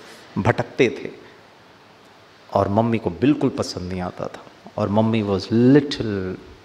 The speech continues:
tired because of me, "तुम पढ़ता नहीं है, तुम बैठ के नहीं पढ़ता, बैठ के नहीं पढ़ता।" Exams के दिन नज़दीक आ गए।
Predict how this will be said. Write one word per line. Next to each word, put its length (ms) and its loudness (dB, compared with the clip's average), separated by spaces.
tired 360 2
because 380 -6
of 140 -8
me, 60 -8
"तुम 120 -8
पढ़ता 360 -2
नहीं 180 -8
है, 80 -10
तुम 180 -12
बैठ 440 -2
के 80 -8
नहीं 160 -10
पढ़ता, 300 -10
बैठ 360 -8
के 100 -10
नहीं 100 -12
पढ़ता।" 300 -20
Exams 520 2
के 120 -4
दिन 280 2
नज़दीक 420 2
आ 120 2
गए। 260 -2